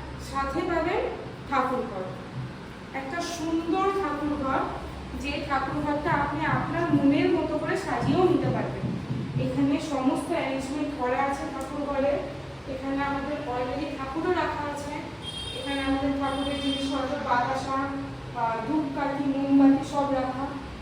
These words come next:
এখানে ঠাকুর আছেন, এখানে ঠাকুর আছেন। এগুলো আমাদের ইষ্ট দেবতা, আমাদের ব্রাঞ্চের গৃহ দেবতা আর কি। তো আপনাদের যে ঠাকুর আপনারা মানেন, আপনাদের ইষ্ট দেবতা অথবা গৃহ দেবতা, আপনারা এখানে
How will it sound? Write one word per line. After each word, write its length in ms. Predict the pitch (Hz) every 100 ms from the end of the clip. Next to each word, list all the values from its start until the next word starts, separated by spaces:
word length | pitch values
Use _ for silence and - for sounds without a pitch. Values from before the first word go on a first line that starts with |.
| -
এখানে 240 | 254 269 285 -
ঠাকুর 280 | 262 277 262
আছেন, 340 | 262 262 254 247 -
এখানে 260 | 254 285 302 302
ঠাকুর 280 | 277 277 269
আছেন। 240 | 254 254 262 262 - - -
এগুলো 220 | 262 294 294
আমাদের 380 | 277 277 330 320
ইষ্ট 240 | 302 302
দেবতা, 380 | 302 285 285 285
আমাদের 340 | 269 262 302 311 - - -
ব্রাঞ্চের 440 | 262 262 262 - 294 277
গৃহ 140 | 277 269
দেবতা 360 | 262 254 254
আর 180 | 240 233 -
কি। 80 | 381 - - - - - - - - - - - -
তো 380 | 247 233 233 233
আপনাদের 640 | 233 240 254 262 262 277 277 277 - -
যে 120 | 262 262
ঠাকুর 280 | 269 262 277
আপনারা 400 | 233 233 294 294 285
মানেন, 200 | 277 269
আপনাদের 360 | 254 262 254 262
ইষ্ট 160 | 254 294
দেবতা 260 | 254 247 247
অথবা 200 | 247 262
গৃহ 200 | 254 247
দেবতা, 360 | 247 240 247 370 - - - -
আপনারা 300 | 226 247 254
এখানে 220 | 254